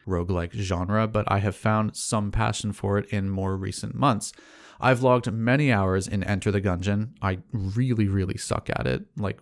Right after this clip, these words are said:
so hard. Like, I don't even think I've gotten past the third floor, but I have played a lot of that game. And so after playing that game, I decided I wanted to buy myself Hades. And the ideas just exploded into existence as soon as I played that game. When I played Hades,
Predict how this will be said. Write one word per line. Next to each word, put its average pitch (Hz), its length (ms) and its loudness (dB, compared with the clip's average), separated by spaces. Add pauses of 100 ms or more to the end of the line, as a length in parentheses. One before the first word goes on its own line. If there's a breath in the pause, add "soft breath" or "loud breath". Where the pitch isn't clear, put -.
so 104 380 2
hard. 95 340 -2
Like, 98 140 0 (240)
I 107 140 4
don't 110 160 2
even 104 180 2
think 101 160 0
I've 98 140 0
gotten 101 220 2
past 92 220 2
the - 80 -10
third 95 220 0
floor, 101 480 0 (100)
but 107 300 2 (180)
I 110 120 0
have 123 440 0 (160)
played 101 480 0
a - 120 -2
lot 95 260 0
of 113 80 -2
that 127 200 -2
game. 139 440 -2
And 113 180 2
so 113 460 2 (300 soft breath)
after 127 340 2
playing 117 300 2
that 110 140 0
game, 165 200 0
I 120 80 2
decided 113 400 2
I 104 140 2
wanted 98 240 0
to 104 60 -4
buy 98 180 0
myself - 560 -4 (100)
Hades. 101 500 0 (540 soft breath)
And 113 180 4
the 120 120 6
ideas 110 500 4
just - 320 0 (420)
exploded 123 1000 2
into 104 300 0
existence 101 640 -2
as 104 200 -2
soon 117 360 0
as 101 200 -2
I 95 120 -2
played 95 500 -4
that 101 280 -2
game. - 360 -4
When 107 160 -2
I 127 100 4
played 156 280 0
Hades, 120 420 2